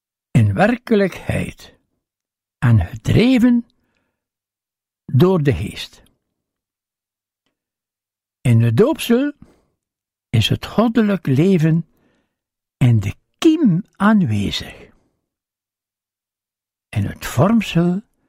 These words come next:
is dit leven open gaan bloeien,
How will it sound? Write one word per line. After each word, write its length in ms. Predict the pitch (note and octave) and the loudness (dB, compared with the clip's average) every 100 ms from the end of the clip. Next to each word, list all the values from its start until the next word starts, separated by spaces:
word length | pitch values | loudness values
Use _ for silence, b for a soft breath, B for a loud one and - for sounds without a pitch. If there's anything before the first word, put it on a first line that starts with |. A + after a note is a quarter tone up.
| _ _ _ _ | _ _ _ _
is 320 | C#3+ C3+ G#2 | 2 2 2
dit 260 | A2+ A3 - | -2 -2 -2
leven 800 | C3 D#3+ G3+ D#3+ F3 E3+ F3+ - _ _ _ _ _ _ _ _ _ _ _ _ _ _ _ _ _ _ _ _ | 0 2 2 2 0 0 -2 -6 _ _ _ _ _ _ _ _ _ _ _ _ _ _ _ _ _ _ _ _
open 480 | C4+ E4 E4 B3+ D3+ | 2 2 2 0 2
gaan 300 | C#3 C3 A#2 | 2 2 2
bloeien, 640 | C3+ D#3 D#3 C#3 A2+ F#2+ | 2 4 2 2 0 -2